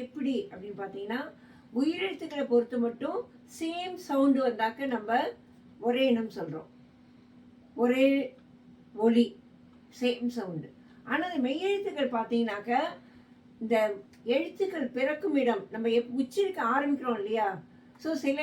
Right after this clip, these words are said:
எழுத்துக்கள் வந்து வயிற்றுலேருந்து, மார்புலேருந்து பிறக்கும், சில எழுத்துக்கள் தொண்டையிலேருந்து பிறக்கும், சில எழுத்துக்கள் வாயிலேருந்து, மூக்குலேருந்து கொஞ்சம் வரும். So, அந்த மாதிரி ஒவ்வொரு எழுத்தும் ஒவ்வொரு மாதிரி பிறக்கும் இடம் வேறுபடும். அந்த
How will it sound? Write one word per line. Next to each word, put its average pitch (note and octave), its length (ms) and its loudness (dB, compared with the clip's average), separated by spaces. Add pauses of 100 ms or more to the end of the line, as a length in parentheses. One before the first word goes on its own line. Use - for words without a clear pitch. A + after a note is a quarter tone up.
எழுத்துக்கள் C#4+ 500 -6
வந்து C4 200 -2 (140)
வயிற்றுலேருந்து, C4 720 0 (120)
மார்புலேருந்து A#3+ 600 2
பிறக்கும், G3 340 -6 (140)
சில C#4 140 -4 (120)
எழுத்துக்கள் C4+ 480 -4
தொண்டையிலேருந்து B3 640 0
பிறக்கும், - 440 -8
சில C4 120 -6 (100)
எழுத்துக்கள் C4 460 -6 (120)
வாயிலேருந்து, A3+ 560 -2 (120)
மூக்குலேருந்து A#3 520 -4
கொஞ்சம் F#3 280 -4
வரும். C#3+ 180 -10 (500)
So, G4+ 60 -4 (120)
அந்த D4 180 -2
மாதிரி F#4 240 2
ஒவ்வொரு F4+ 320 -2
எழுத்தும் G4 260 0
ஒவ்வொரு C4+ 240 -2
மாதிரி D4+ 180 -2 (120)
பிறக்கும் C#4 420 -4
இடம் C#4 220 0 (240)
வேறுபடும். A#3+ 520 0 (960)
அந்த E4 220 0